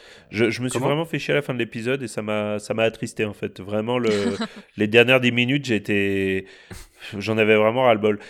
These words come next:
Speaker 1: Et je pense que si j'avais pas réécouté, en fait, euh, je suis sorti de l'épisode vraiment défait.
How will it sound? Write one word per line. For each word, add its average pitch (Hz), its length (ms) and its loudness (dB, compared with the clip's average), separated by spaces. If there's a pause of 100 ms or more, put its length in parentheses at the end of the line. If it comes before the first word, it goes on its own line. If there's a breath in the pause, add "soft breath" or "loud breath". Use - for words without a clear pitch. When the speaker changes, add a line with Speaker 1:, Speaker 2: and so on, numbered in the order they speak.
(140 loud breath)
Speaker 1:
Et - 80 -2
je 104 60 -8
pense 160 160 0
que 147 100 -2
si 156 140 -4
j'avais 165 180 4
pas 156 160 4
réécouté, 135 540 0
en 117 80 -2
fait, 170 320 -4 (640)
euh, 71 200 -6
je - 100 -8
suis 123 160 -6
sorti 143 240 -2
de 139 60 -4
l'épisode 135 340 -2
vraiment 120 280 -2
défait. 139 480 -4